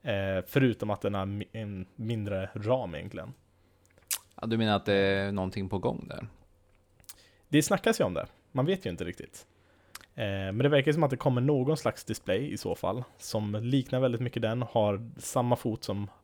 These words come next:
Speaker 1: iMacen har egentligen. Eh, och kan vara någonting som kommer kunna fungera till exempel med, eh, Mac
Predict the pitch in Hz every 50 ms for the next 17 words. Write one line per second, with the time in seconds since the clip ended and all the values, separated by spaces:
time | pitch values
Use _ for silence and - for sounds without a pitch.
0 | - 117 107 101 104 101 - - 113 110 113 107 110 113 113 110 - 110 113 127
1 | 135 - - _ _ _ _ _ _ _ _ _ _ _ - - 104 95 92 90
2 | 90 90 90 87 90 90 95 - - - - _ - - - - _ _ _ -
3 | - - - _ - - 120 110 110 104 104 104 101 95 92 92 90 - 87 87
4 | - 85 - - - 69 - - - - - 95 90 85 76 - - - - 98
5 | - - - - 85 87 71 - - - _ _ _ _ _ _ _ _ _ _
6 | _ - - 85 90 90 82